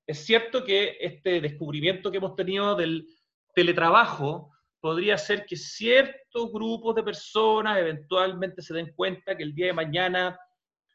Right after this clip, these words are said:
pueden vivir en, en alguna parte de Chile y seguir trabajando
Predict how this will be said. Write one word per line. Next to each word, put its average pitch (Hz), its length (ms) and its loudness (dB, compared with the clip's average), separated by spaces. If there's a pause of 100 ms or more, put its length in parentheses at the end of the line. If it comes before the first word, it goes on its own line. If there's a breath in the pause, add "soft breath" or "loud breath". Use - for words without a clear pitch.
(180)
pueden 185 560 2
vivir 175 400 -2
en, 165 680 -2
en 147 140 -6
alguna 185 260 0
parte 196 300 0
de 185 100 -2
Chile 214 480 -2
y 165 60 -12
seguir 180 400 -8
trabajando 202 760 -2